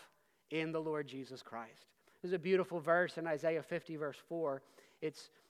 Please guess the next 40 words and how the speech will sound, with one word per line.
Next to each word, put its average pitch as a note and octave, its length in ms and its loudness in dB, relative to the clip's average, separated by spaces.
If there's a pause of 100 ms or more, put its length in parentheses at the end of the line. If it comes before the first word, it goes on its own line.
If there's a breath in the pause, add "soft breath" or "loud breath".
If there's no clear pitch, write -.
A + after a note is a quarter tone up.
the E3+ 100 2
voice E3+ 600 6
of D#3+ 300 4
the D3+ 80 -2
servant F3 640 2
and C#3+ 200 -6
prophet E3 540 2 (300)
who F#3 140 4
was E3 340 10
to E3 100 -10
come. C3+ 360 -2 (1300)
And D#3 120 -2
Jesus F3 540 0
himself F3 440 4
says F#3+ 360 4
in E3+ 140 0
that D3+ 240 4
verse, C3 480 -4
it's - 180 -8
speaking F3+ 380 -2
of F3 120 0
him, A#2+ 280 -12 (800)
the E3 80 -6
servant E3 440 2
who D#3 100 -8
would D3+ 160 -4
come, B2 340 -12 (360 soft breath)
"The F#3+ 100 4
Lord G3 300 8
God F#3+ 380 10
has D#3 260 0
given F#3 440 4
me E3 160 0
the D3+ 160 -2
tongue F3+ 540 4
of D#3 280 2
those E3+ 300 2
who F3 160 -2
are F3 120 6
taught, C#3 520 -4